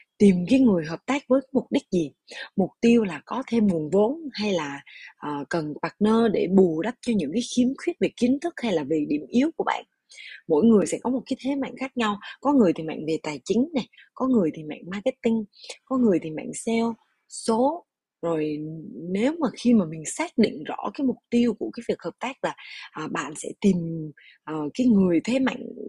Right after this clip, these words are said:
cho cái việc gì hay là người cần có nguồn vốn hay như thế nào đó, thì bạn sẽ tìm được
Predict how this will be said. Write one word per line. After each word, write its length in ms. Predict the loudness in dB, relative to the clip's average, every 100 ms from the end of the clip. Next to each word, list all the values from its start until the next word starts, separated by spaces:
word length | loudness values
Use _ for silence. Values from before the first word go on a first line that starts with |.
| -6
cho 180 | -4
cái 120 | -2 0
việc 120 | 0 0
gì 260 | 2 2
hay 160 | 0 -2
là 120 | -2
người 280 | 0 0 -2
cần 200 | -2 -4
có 160 | -2 0
nguồn 240 | 0 0
vốn 180 | 0 0
hay 100 | 0
như 140 | 0 0
thế 60 | -2
nào 140 | -4
đó, 180 | -6 -4
thì 120 | -4 -6 -8 -18 -16 -10
bạn 200 | -8 -8 -8
sẽ 60 | -6 2
tìm 220 | 2
được 60 | 2